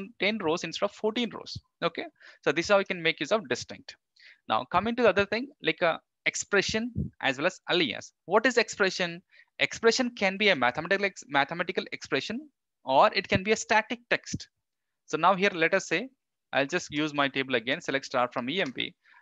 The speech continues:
Now, what I want to do is, I just want to print E M P number, A name, job,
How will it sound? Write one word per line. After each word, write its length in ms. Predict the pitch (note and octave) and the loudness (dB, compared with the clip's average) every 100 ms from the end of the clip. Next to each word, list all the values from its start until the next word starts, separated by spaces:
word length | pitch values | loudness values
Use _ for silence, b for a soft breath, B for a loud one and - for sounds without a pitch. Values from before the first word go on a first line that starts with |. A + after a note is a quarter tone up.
| b | b
Now, 340 | B2 A#2+ F3+ A#3 _ _ _ _ _ _ _ _ - | 0 2 2 -4 _ _ _ _ _ _ _ _ 4
what 200 | F3 G3+ | 6 8
I 80 | |
want 140 | G3 F3+ | 6 4
to 100 | C3+ | 2
do 200 | B2 C3 | 2 2
is, 160 | G3+ - - | -2 -2 0
I 60 | |
just 240 | F3 G#3+ - | 4 2 4
want 220 | F3 F3+ | 0 4
to 220 | G3 E3 - | 2 0 -2
print 360 | - C#3+ F3+ - - | 2 2 2 -8 -2
E 100 | C#3+ | 0
M 120 | C#3+ | 2
P 80 | C#3+ | 0
number, 360 | B2+ G#2 B2+ F#3+ - _ _ _ - | 0 -2 -2 -4 -8 _ _ _ 0
A 160 | F3 | 0
name, 340 | F3 A2 B2+ F#3 _ _ _ - | 2 0 -2 -8 _ _ _ -6
job, 380 | A#2+ B2+ B2+ | 2 4 4